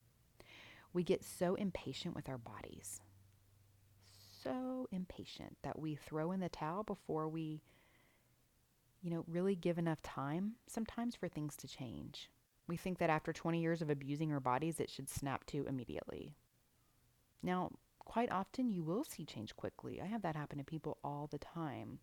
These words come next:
But depending on the situation and the level of dysfunction, you know, um, that's going on in the body, it can take a while. Or you might have some quick results and then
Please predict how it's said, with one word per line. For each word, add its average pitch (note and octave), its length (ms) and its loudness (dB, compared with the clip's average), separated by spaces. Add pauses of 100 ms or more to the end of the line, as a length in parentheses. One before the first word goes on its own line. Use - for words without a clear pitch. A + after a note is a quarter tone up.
(1500)
But F3+ 220 6
depending A#3+ 380 6
on G3+ 100 6
the D#3+ 80 4
situation D#3+ 760 0
and E3 120 2
the C#3+ 60 4
level C#3+ 360 2
of D3+ 100 0
dysfunction, A3+ 840 -2 (160)
you F3 140 -2
know, F3 400 -2
um, D#3 340 0 (380)
that's - 160 -4
going F3 240 0
on F3+ 100 4
in F3 60 4
the E3 60 2
body, D3+ 360 -2
it A3 80 -4
can F#3+ 120 0
take - 280 0
a B3 40 8
while. G1+ 520 -2 (520)
Or F#3+ 60 2
you F#3+ 120 6
might G#3 140 4
have G#3+ 140 2
some F3+ 160 2
quick - 300 -2
results F#3 360 2
and E3+ 140 4
then D#3+ 220 4